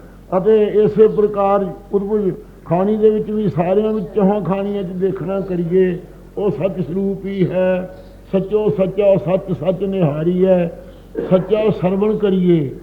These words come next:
ਸੱਚਾ ਮੰਨਣ ਕਰੀਏ, ਸੱਚ ਨੂੰ ਅਧਿਆਸਨ ਕਰੀਏ, ਫਿਰ ਤਤਵ ਦਾ ਸੋਧਨ ਕਰਕੇ ਉਹ ਸਤ ਸਰੂਪ ਨੂੰ ਨਿਹਾਰੀਏ, ਦੇਖਣਾ ਕਰੀਏ।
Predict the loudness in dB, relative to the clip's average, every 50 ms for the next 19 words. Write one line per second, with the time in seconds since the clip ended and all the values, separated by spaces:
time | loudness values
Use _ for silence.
0 | -18 -20 -20 -20 -6 -4 -4 -4 0 0 0 0 0 0 0 0 0 0 0 -2
1 | 0 0 -2 -2 -2 0 0 0 0 0 -2 -4 -2 0 0 0 0 0 0 0
2 | 0 2 2 0 0 -2 -2 -2 -2 -2 -2 -2 -2 -2 -2 2 4 4 4 4
3 | 2 0 -4 -8 -16 -20 -20 -2 4 6 6 6 6 2 0 0 0 -2 -2 -2
4 | -2 -2 -2 -2 -2 0 0 0 0 0 -2 -4 -2 -2 -2 0 -2 -2 0 0
5 | 2 2 0 -2 -4 -8 -16 -20 -14 -4 -2 0 0 0 2 2 2 2 2 0
6 | 0 -2 -2 -2 -4 -4 -4 -2 0 0 0 0 -2 -2 -2 0 0 0 0 0
7 | -2 -2 -4 -8 -6 -4 -4 -4 -4 -4 -4 -4 -2 -2 0 0 0 -2 -4